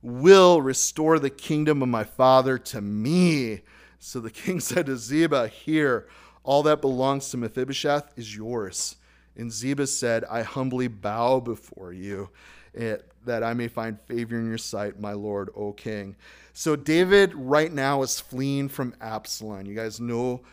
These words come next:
the story. And he meets up with Ziba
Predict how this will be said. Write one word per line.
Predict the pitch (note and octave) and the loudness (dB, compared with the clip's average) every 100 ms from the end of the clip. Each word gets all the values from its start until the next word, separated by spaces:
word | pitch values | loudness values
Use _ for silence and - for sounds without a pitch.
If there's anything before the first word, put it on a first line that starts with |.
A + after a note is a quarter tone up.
| _ | _
the | B2 | -6
story. | A#2+ - - - B2+ A#2 A2+ G#2 F#2+ - - | -4 -4 -6 -8 -6 -2 -4 -4 -10 -18 -20
And | A2 | -12
he | A2+ | -8
meets | A#2 B2+ - - - | -8 -8 -8 -12 -4
up | C3+ - | -4 -2
with | B2+ A#2+ | -4 -4
Ziba | A#2+ A#2 A2+ D3 D#3 B2+ B2+ F#2+ | -4 -8 -6 -4 -4 -2 -4 -4